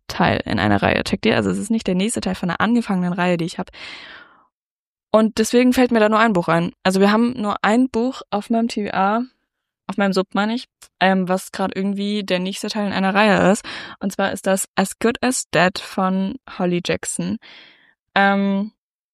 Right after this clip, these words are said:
also der dritte Teil von der A Good Girls Get to Murder Trilogie. Und ich hab den zweiten Teil diesen Monat gelesen, das erfahrt ihr dann auch in meinem Wrap-Up. Und, ähm, er war krass,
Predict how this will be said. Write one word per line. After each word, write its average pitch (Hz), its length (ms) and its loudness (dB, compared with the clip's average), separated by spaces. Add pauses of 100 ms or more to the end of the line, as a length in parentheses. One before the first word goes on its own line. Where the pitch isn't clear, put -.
(220)
also 196 180 2
der 185 140 2
dritte 196 300 -2
Teil 180 200 0
von 180 140 -2
der 180 100 2
A 175 60 2
Good 175 200 -2
Girls 165 200 0
Get 165 140 0
to 170 80 0
Murder 165 360 2 (240)
Trilogie. 170 600 -6 (720)
Und 220 480 2
ich - 160 -8
hab 254 140 -4 (140)
den 220 200 -2 (140)
zweiten 262 400 0
Teil 254 240 4
diesen 233 480 4
Monat 247 340 4
gelesen, 247 320 4
das - 280 -2
erfahrt - 320 -4
ihr 196 80 0
dann 190 100 0
auch 220 160 2
in 226 80 2
meinem 214 160 2
Wrap-Up. 214 380 0
Und, 196 480 -2
ähm, 185 400 0
er 185 100 0
war 208 340 4
krass, - 440 -6